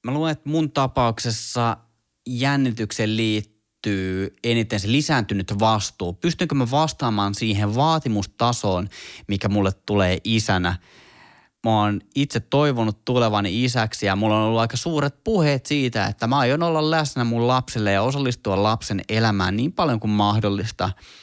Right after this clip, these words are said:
Nyt mä tajuan vasta tän, että mä oon itse luonut itselleni paineita jopa tän asian suhteen. Aika hauska nyt, kun sen sanoo ääneen, niin sen <laughs> vasta tajuaa. Mä uskon, että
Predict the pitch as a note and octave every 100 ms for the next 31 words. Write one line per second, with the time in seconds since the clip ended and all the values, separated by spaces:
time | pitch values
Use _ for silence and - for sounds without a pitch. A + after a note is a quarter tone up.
0 | - - - - - C#3+ C#3+ - D#3 D#3+
1 | D3 A#2+ G#2+ A#2 A2+ - A2 A#2 A2 G2+
2 | G2+ A2+ G2+ - A2+ A2+ A#2 - _ _
3 | - F3 - C3 B2 C3 B2 A2+ D#3+ -
4 | B2 A#2+ A#2+ - A#3+ G#3+ A2+ F#2 G#2 G#2
5 | G2+ G2+ F#2+ G2 B2 C3 A2+ G2 G2 C3
6 | C3 A2+ - G2 E2+ F2 G#2+ - - -
7 | C#3 B2 A#2 B2 C3 A2+ A#2+ A#2 A#2+ A2+
8 | A#2 B2 C3+ A#2 G#2 G2 F#2+ - G2 -
9 | - E3+ G3 F3 - D3 - E3 C3 B2+
10 | A#2 A2 - - - - - - B2 B2
11 | C#3+ - _ _ F#3 G3 - C3+ A#2+ A#2
12 | - A2 G2+